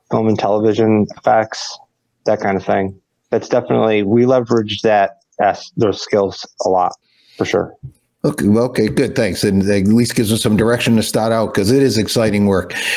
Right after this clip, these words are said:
Speaker 2: Um,
Speaker 1: Mm-hmm.
Speaker 2: so now we're, we're gonna, as we, we close out, maybe some people want to get in touch with Calvary about how to use these tools.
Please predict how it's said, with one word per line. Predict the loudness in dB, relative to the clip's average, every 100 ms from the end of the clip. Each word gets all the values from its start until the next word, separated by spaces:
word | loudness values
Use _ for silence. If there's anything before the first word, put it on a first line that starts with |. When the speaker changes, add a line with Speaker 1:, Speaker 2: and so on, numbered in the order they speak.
| -8 -4
Speaker 2:
Um, | 0
Speaker 1:
Mm-hmm. | 2
Speaker 2:
so | 2 2
now | 2 2 2
we're, | 2 2
we're | 2 0
gonna, | 0 0
as | 0 2
we, | 2 2 0
we | 0
close | 2 2 2
out, | 2 2 -2 -6 _ 0
maybe | 4 4 4 2
some | 0 0
people | 0 2 2
want | 2 2 0 2
to | 4 6 4 2 -4 -14 -14 -18 _ -4
get | 0
in | 2
touch | 2 0 2
with | 0 0 -12 -8
Calvary | -2 0 2 2 2
about | 0 0 0
how | 0 0 2
to |
use | 4 2 2
these | 0 0 0
tools. | 2 2 -2